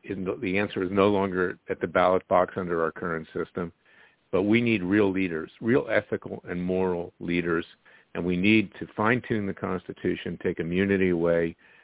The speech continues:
from federal government officials, from federal judges. And as I say in my book, it takes the counter-revolution, Wake Up America. We need to wake up. Thomas Jefferson predicted that without federal judges and Supreme Court justices that would stand in the stead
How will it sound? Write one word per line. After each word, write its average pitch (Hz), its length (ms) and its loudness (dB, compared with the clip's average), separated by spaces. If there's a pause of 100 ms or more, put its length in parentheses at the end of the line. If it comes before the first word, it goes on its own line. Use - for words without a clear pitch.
(120)
from 92 140 -4
federal 101 280 2
government 92 320 0
officials, 85 480 -6 (100)
from 73 180 -12
federal 92 300 0
judges. 82 480 -2 (800)
And 104 120 0
as 117 100 2
I 117 180 4
say 131 140 4
in 113 80 0
my 98 140 0
book, 92 300 0
it 92 100 -12
takes 101 240 -4
the - 80 -10
counter-revolution, 92 1500 -2
Wake 82 180 -4
Up 85 140 -4
America. 101 420 0
We 95 100 -2
need 113 180 0
to 92 40 0
wake 101 300 2
up. 131 220 2 (280)
Thomas 175 360 2
Jefferson 135 440 0
predicted 98 500 -2 (800)
that 104 120 0
without 113 420 2
federal 151 280 2
judges 98 460 -2
and 98 140 -14
Supreme 139 320 -4
Court 123 300 0
justices - 520 -8
that - 120 -10
would - 180 -10
stand 127 260 0
in 127 120 -2
the 110 140 -6
stead 107 240 2